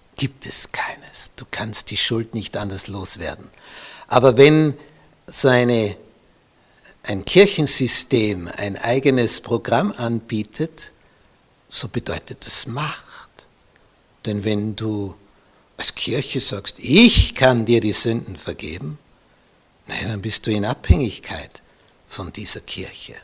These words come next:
Und das ist Machterweiterung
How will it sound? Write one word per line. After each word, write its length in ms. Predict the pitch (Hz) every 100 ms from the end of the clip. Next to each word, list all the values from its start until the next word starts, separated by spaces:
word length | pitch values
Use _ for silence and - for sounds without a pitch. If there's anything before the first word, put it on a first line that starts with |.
| -
Und 140 | - -
das 420 | - - - - - _ _ _ _ _ _ -
ist 380 | 110 - - -
Machterweiterung 1500 | 175 - - - - _ - - - - - - 80 - 85